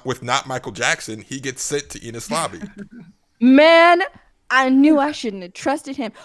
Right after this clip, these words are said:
Speaker 2: We, no, we've seen it twice, no? Or
Speaker 1: Uh.
Speaker 2: it's been mentioned twice, 'cause it was mentioned again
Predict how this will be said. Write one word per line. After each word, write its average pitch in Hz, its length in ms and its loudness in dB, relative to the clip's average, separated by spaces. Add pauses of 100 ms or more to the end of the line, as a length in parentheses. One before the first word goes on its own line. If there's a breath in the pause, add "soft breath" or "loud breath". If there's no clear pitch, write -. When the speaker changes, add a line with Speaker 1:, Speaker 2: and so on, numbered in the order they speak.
Speaker 2:
We, 359 220 0
no, 320 180 4
we've 320 200 0
seen 381 180 -8
it - 160 -10
twice, 339 440 -6
no? 208 360 -10 (720)
Or 185 140 6
Speaker 1:
Uh. 190 400 6
Speaker 2:
it's 107 100 -2
been 277 100 0
mentioned 294 480 -4
twice, 196 340 -4
'cause 294 160 -4
it 294 80 -4
was 302 120 -4
mentioned 320 420 -2
again 247 500 -4